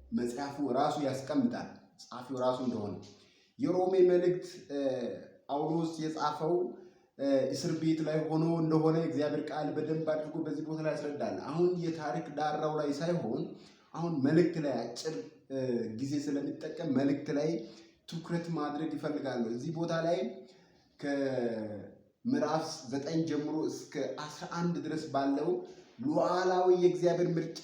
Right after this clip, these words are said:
እያለ ስለ ያዕቆብና ስለ ኤሳው ምርጫ እግዚአብሔር ያዕቆብን ወደደ፣ ኤሳውን ጠላ እያለ ስለ እግዚአብሔር ሉዓላዊ ምርጫ ከተናገረ በኋላ ደግሞ አስረኛው ምዕራፍ ላይ አሁን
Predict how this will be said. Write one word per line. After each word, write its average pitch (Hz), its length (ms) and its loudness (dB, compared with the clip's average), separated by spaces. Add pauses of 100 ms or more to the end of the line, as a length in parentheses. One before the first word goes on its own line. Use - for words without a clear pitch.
እያለ 165 340 0 (220)
ስለ 156 200 -6 (100)
ያዕቆብና 156 580 -2 (100)
ስለ 156 140 -10 (180)
ኤሳው 156 340 0 (360)
ምርጫ 147 300 0 (100)
እግዚአብሔር 139 580 -2 (560)
ያዕቆብን 147 580 0
ወደደ፣ 143 260 2 (240)
ኤሳውን 139 360 -2 (100)
ጠላ 151 360 0 (100)
እያለ 151 320 2 (720)
ስለ 151 200 -8
እግዚአብሔር 185 480 0
ሉዓላዊ 170 600 4 (200)
ምርጫ 160 400 2 (520)
ከተናገረ 156 640 -4
በኋላ 180 360 -4 (140)
ደግሞ 180 260 -2 (200)
አስረኛው 175 560 2
ምዕራፍ 151 300 2
ላይ 143 120 -2
አሁን 139 220 0